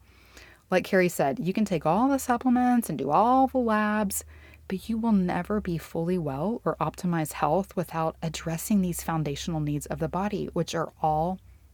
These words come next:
right there in the book of Genesis, which is where the Genesis prescription comes from. You know, I mean,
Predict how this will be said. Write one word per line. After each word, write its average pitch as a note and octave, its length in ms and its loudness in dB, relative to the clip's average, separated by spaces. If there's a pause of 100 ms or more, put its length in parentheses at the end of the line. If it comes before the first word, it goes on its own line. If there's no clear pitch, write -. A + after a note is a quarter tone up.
(120)
right E3+ 280 0
there G3+ 300 0
in F3+ 60 2
the E3 80 2
book D#3+ 220 -4
of D3 80 -4
Genesis, - 640 -6
which - 200 -8
is D3 180 -10
where D#3+ 360 -2 (640)
the E3 80 0
Genesis F3 600 0
prescription D#3+ 760 -6
comes D4+ 240 2
from. - 400 -6 (720)
You D3 100 -6
know, A#3+ 400 0 (160)
I - 60 -4
mean, F3+ 180 0